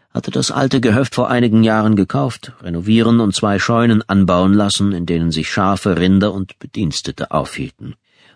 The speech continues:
Durus selbst lebte alleine in dem riesigen Fachwerkhaus. Niemand durfte es betreten, was Liotan merkwürdig vorkam. Er könnte sich ein Heer aus Dienstboten leisten.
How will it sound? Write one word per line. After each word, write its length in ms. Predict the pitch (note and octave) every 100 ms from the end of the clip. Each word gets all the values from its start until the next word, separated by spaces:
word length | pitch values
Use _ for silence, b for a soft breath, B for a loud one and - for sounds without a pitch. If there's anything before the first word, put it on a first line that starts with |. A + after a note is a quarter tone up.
| _
Durus 400 | B2 C#3 C#3 A#2+
selbst 420 | C#3 C#3 - -
lebte 360 | B2+ A#2+ - A#2+
alleine 440 | A#2 G#2 G#2+ G2+
in 100 | F#2
dem 200 | F2+ F#2
riesigen 360 | F2+ F2 D#2+ E2
Fachwerkhaus. 840 | - D2+ - - - G1+ - - _ _ _ _ G2
Niemand 320 | G#2 D2+ -
durfte 220 | D#2 -
es 100 | -
betreten, 560 | - - G2+ E2 C2+ A#1 B B -
was 240 | - -
Liotan 600 | - - C3 - B2 C3+
merkwürdig 580 | C#3+ A2+ - - G#2 -
vorkam. 560 | - - - - G1+ _ _ _ _ _ _ _ _ _ _
Er 100 | -
könnte 320 | - - -
sich 220 | - - -
ein 140 | -
Heer 440 | - - A#2+ -
aus 160 | - -
Dienstboten 680 | - - - - - - -
leisten. 500 | - - - -